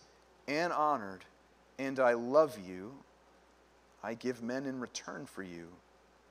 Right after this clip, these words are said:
peoples in exchange for your life. Fear not, for I am with you. I will bring your offspring from the east,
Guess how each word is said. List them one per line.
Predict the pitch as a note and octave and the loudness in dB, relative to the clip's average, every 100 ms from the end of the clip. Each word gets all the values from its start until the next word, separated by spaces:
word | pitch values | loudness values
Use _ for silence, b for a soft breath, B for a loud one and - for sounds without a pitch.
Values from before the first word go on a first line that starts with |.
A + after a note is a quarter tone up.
| _ _ - - - | _ _ -20 -18 -8
peoples | D3+ - B2+ A#2+ | -6 -2 -2 -2
in | A2+ | -6
exchange | G#2 - - C3+ C3 A#2+ | -4 -4 -2 -4 -4 -6
for | - A#2 | -6 -4
your | G#2+ A2 | -4 -2
life. | A#2 B2 E2+ F2 - - - - - - - - - - - _ - | -2 -2 -4 -14 -20 -20 -20 -20 -20 -20 -20 -20 -20 -20 -20 _ -4
Fear | F3 E3 | 0 2
not, | D#3+ D#3+ C3 | 6 6 4
for | - C3 | 2 2
I | C3 | 2
am | C3 A#2+ | 2 0
with | B2 - | -2 -4
you. | G#2 G2 - | -8 -6 0
I | C3 | 0
will | B2+ | 0
bring | B2 C3 C#3+ | -4 -6 -4
your | B2+ A#2+ | -4 0
offspring | A#2+ C3 - - - B2 G#2+ | 6 6 4 -6 -6 -6 -6
from | G2+ A2 G#2 | -8 -10 -8
the | F#2+ - | -10 -10
east, | G2+ - - - | -8 -6 -6 -8